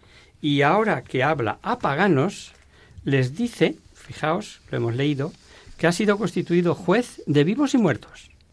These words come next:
Algo mucho más fácil de ser comprendido por los gentiles que le están escuchando.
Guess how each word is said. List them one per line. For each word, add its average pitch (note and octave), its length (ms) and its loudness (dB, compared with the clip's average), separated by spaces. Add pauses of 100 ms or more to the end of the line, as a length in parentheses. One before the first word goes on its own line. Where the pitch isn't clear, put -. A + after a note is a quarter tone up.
(540)
Algo A3 260 2
mucho E3 280 2
más D3+ 180 2
fácil F3+ 360 -2
de D3 100 -2
ser A2+ 200 -6
comprendido E3+ 640 2 (300)
por C#3 160 4
los A2 180 2
gentiles B2 520 0
que B2 100 -2
le A2 80 0
están A2+ 240 -4
escuchando. - 580 -10